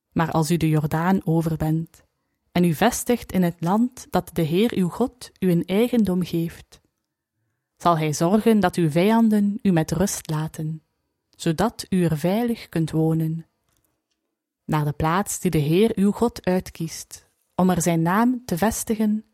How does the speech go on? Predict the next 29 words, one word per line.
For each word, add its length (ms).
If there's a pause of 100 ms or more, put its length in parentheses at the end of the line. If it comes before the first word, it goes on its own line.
(720)
moet 260
u 100
dan 300 (140)
alle 260
gaven 440
brengen 460
die 120
ik 140
u 80
voorschrijf, 840 (800)
uw 160
brandoffers 680
en 140
slachtoffers, 920 (640)
uw 140
tienden 460
en 140
anderen 460
bijdragen, 840 (640)
evenals 480
de 100
bijzondere 560
gaven 580 (200)
die 260
u 120
aan 180
de 80
Heer 400
belooft. 580